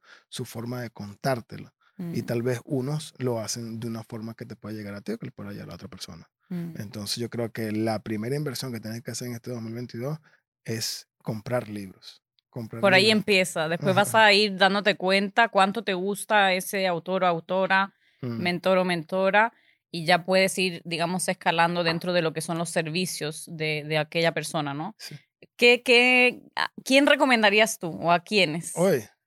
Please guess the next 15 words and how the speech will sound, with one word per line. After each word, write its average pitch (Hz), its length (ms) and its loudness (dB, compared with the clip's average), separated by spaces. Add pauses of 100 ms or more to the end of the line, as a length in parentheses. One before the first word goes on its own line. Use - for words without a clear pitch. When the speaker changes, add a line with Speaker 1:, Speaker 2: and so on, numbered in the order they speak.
Speaker 2:
<laughs> - 1300 -4
Speaker 1:
yo 127 280 2
no 170 140 0
sé, 160 400 4
yo 139 120 2
podría 156 360 2
decirte 147 500 -2
que 131 440 -4 (1000)
yo 139 180 0
leo 151 220 6
bastante 143 560 0
lo 151 160 -2
que 127 320 -4
es, - 300 -8 (400)
eh, 120 480 -8